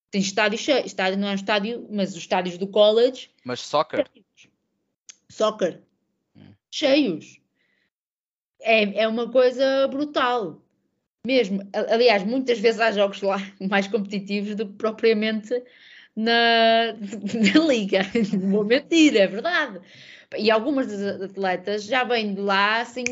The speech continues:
Speaker 1: a, a dar nas vistas. A Sofia Smith, pá, ela vem de Stanford, é um crânio, e esquece, ela,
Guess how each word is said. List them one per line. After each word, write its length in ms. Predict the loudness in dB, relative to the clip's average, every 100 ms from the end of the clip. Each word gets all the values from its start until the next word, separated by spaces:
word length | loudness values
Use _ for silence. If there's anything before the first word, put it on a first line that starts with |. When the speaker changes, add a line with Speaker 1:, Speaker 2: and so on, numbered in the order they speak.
| -6
Speaker 1:
a, 540 | -6 -4 -2 0 0
a 20 |
dar 220 | 2 0
nas 180 | 0 -6
vistas. 560 | -2 -2 -2 -4 -4 -6 _
A 80 | -10
Sofia 360 | -6 -6 0 -2
Smith, 540 | 0 -2 -2 -4 -10 _ _ _ _
pá, 220 | -10 -10 -10 -2
ela 260 | 0 2 2
vem 360 | 2 2 0
de 60 | -2
Stanford, 720 | -2 -2 0 0 2 2 0 -2
é 140 | 2
um 220 | 4 2
crânio, 640 | 2 2 2 0 -6 -10 -14 _ _ _ -8 -6
e 540 | -6 -4 -2 -2 -2
esquece, 460 | -4 -2 0 2 2
ela, 180 | 4